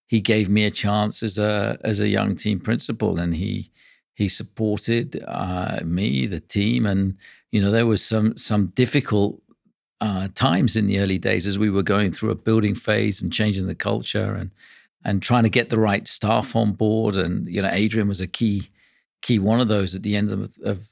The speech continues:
the first year, uh, at Red Bull. I remember, uh, saying to, to Dietrich and to Helmut, "I think we've got a real chance of getting Adrian Newey." I've been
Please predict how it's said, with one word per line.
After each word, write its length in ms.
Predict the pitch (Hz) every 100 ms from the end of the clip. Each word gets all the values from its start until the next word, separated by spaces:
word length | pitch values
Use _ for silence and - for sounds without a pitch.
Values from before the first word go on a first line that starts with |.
| -
the 220 | - 98
first 460 | - 113 104 - 117
year, 360 | 117 113 101 - _ _ _ _ _ -
uh, 440 | 120 110 101 101 -
at 140 | 110
Red 180 | 107 101
Bull. 100 | 131
I 40 | 120
remember, 480 | 98 104 101 98 - -
uh, 600 | - 107 107 110 107 104
saying 380 | 107 - 101 104
to, 300 | - 98 101
to 180 | - -
Dietrich 460 | 87 107 - 104 104
and 140 | 104
to 80 | 101
Helmut, 240 | 127 117
"I 40 | 80
think 240 | 110 101
we've 120 | 92
got 120 | -
a 60 | 101
real 160 | 98 98
chance 360 | - 107 95
of 80 | 92
getting 240 | 90 98 92
Adrian 320 | 95 92 90
Newey." 260 | 101 107 104
I've 140 | 85
been 220 | 87 87